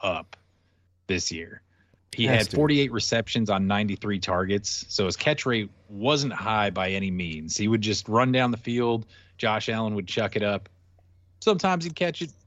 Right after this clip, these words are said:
Speaker 1: sometimes he wouldn't. We saw, I think it was against the Steelers, he had, like, three receptions for, like, I don't know, hundred and something yards. He had, like, the monster ninety-plus yard touchdown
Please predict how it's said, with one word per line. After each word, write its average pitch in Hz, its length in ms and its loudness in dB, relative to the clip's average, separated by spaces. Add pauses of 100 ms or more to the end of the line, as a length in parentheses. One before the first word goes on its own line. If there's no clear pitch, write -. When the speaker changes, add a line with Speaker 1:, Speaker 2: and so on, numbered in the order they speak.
(220)
Speaker 1:
sometimes 143 500 -4
he 123 40 -6
wouldn't. 107 360 -2 (680)
We 113 80 -4
saw, 127 180 2
I 120 80 4
think 135 160 2
it 135 60 0
was 120 100 -2
against 120 260 -2
the 104 60 -6
Steelers, 117 500 0
he 113 60 0
had, 110 140 0
like, 98 200 0
three 117 220 0
receptions 107 720 0
for, 107 120 -4
like, 92 420 -2 (840)
I 104 140 4
don't 85 80 0
know, 98 240 -2
hundred 127 300 2
and 120 100 -2
something 120 240 0
yards. 120 360 0
He 120 60 -2
had, 123 200 -2
like, 117 180 -6
the 107 80 -6
monster 113 520 -4
ninety-plus 110 680 -2
yard 104 240 0
touchdown 101 680 -2